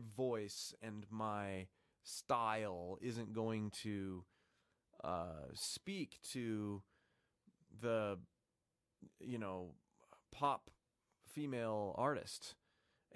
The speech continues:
even though the, the concepts and the,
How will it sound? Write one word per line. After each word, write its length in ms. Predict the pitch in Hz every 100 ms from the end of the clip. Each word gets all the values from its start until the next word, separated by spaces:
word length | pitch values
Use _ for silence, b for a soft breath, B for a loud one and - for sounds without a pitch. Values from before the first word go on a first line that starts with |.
| 127
even 360 | 190 190 160 135
though 460 | 170 175 139 127 -
the, 600 | 120 127 131 123 117 113 107 _ _ _ _ _ _ _ _ _ -
the 140 | 120
concepts 1120 | - - 175 226 208 - 101 78 - - - - _ _ _ _ _ _ _ _ _ -
and 360 | 131 123 120 107
the, 160 | 117